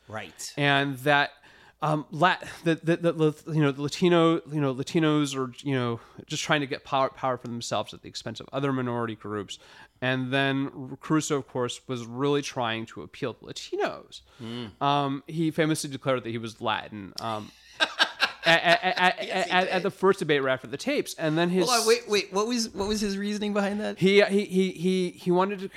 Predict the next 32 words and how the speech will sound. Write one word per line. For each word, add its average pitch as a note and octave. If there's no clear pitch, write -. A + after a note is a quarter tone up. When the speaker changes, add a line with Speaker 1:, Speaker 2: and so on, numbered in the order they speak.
Speaker 2:
he F#3
was E3+
asked, C#3+
I C#3+
believe, C#3+
about, B2+
about A#2+
his B2+
outreach B2
to, B2+
to B2+
Lati-, B2+
Latinos D#4+
in -
Los F#2
Angeles, C4+
Speaker 1:
Yeah. C3
Speaker 2:
and C3+
so C#3
his D3
response C#3
was B2+
to B2
note A#2
that A2+
it's, B2+
he's B2+
Italian, G2+
um, G2+
Latin, G#2
that's G#2
Latin. -